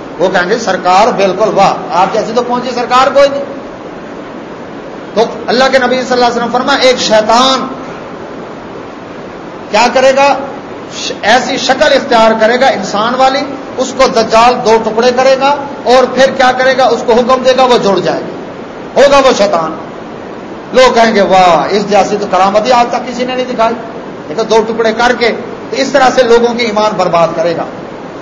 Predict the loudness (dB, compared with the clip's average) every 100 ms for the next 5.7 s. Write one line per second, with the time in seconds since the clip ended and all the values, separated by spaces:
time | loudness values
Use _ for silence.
0 | -10 0 2 4 2 -2 0 2 2 2
1 | 0 0 0 -2 -2 0 0 -2 -4 0
2 | 2 2 0 -2 -2 0 0 -2 -2 -4
3 | -4 -6 -4 -4 -2 -4 -4 -4 -2 -2
4 | -2 -10 -14 -6 2 2 2 -2 0 0
5 | 0 -4 -4 -2 0 2